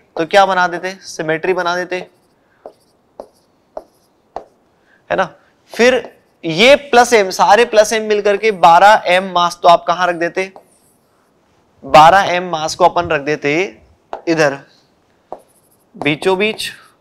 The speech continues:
और एक माइनस एम मास को अपन रख देते ज़ीरो कोमा आर पे। इससे भी आप सिमेट्री बना सकते हो, कोई दिक्कत नहीं है। तो बारह एम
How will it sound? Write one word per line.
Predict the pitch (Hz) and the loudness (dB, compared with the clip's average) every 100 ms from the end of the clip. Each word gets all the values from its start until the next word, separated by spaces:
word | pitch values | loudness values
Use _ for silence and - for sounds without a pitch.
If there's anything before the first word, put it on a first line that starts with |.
| _ _ _ - | _ _ _ 0
और | 156 - | 0 2
एक | 170 214 208 | 0 0 0
माइनस | 170 165 180 196 | -2 -2 -4 -4
एम | 190 185 | -6 -6
मास | 170 156 - | -6 -6 -4
को | 165 | -4
अपन | 170 | -2
रख | 147 | -4
देते | 127 139 190 | -6 -4 -6
ज़ीरो | 147 143 160 | -6 -6 -6
कोमा | 156 139 147 190 - _ _ _ - | -4 -4 -4 -6 -10 _ _ _ -6
आर | 127 120 117 | -2 -2 -6
पे। | 120 123 _ - _ - | -12 -14 _ -20 _ -6
इससे | 196 - 269 | -6 -2 -2
भी | 254 | 4
आप | 240 220 | 4 2
सिमेट्री | 220 190 185 190 | -2 -2 -2 0
बना | 165 147 | 0 -2
सकते | 143 139 151 | -6 -8 -6
हो, | 143 160 233 _ _ - | -4 -4 -6 _ _ -6
कोई | 151 | -4
दिक्कत | 151 - 156 165 | -4 -4 -4 -4
नहीं | 170 | -8
है। | 220 - _ _ - - | -8 -12 _ _ -10 -4
तो | 147 | -4
बारह | 123 131 131 139 170 196 - - | 2 4 4 4 4 4 0 -4
एम | 139 147 175 | -4 -4 -6